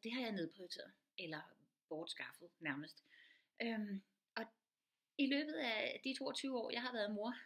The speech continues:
øhm, til børn med diagnoser, der kan jeg bare mærke, at,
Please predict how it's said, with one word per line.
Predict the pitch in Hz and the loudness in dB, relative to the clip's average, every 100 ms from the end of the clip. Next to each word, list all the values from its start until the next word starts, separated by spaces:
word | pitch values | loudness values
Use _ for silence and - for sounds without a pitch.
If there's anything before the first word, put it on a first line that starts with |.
| 269 | -2
øhm, | 254 226 220 214 202 196 _ _ _ _ - | 0 2 0 -4 -8 -10 _ _ _ _ -8
til | 214 | 2
børn | 220 220 | 2 4
med | 247 | 0
diagnoser, | 220 220 233 254 - _ _ _ _ _ _ _ - - - | 0 0 -4 -6 -8 _ _ _ _ _ _ _ -20 -10 -4
der | 208 220 - | -2 -4 -6
kan | 226 | -4
jeg | |
bare | 240 262 | 0 0
mærke, | 277 294 | 0 -2
at, | - | -6